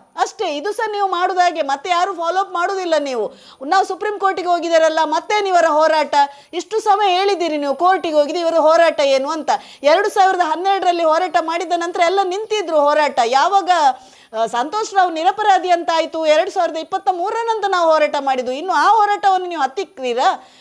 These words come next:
ಕಾನೂನಾತ್ಮಕವಾಗಿ ಕುಸುಮಕ್ಕನ ಜೊತೆ ಎಲ್ಲ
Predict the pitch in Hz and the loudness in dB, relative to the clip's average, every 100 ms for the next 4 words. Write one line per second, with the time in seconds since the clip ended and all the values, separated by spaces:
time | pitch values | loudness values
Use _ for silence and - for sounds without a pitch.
0 | _ 277 330 359 339 311 311 302 302 294 | _ 0 0 0 -2 -4 -4 -4 0 2
1 | 285 294 349 285 311 302 294 277 269 240 | 2 0 -10 -12 -8 -8 -6 -6 -4 -4
2 | 254 294 233 233 269 | -4 -4 -4 -4 -4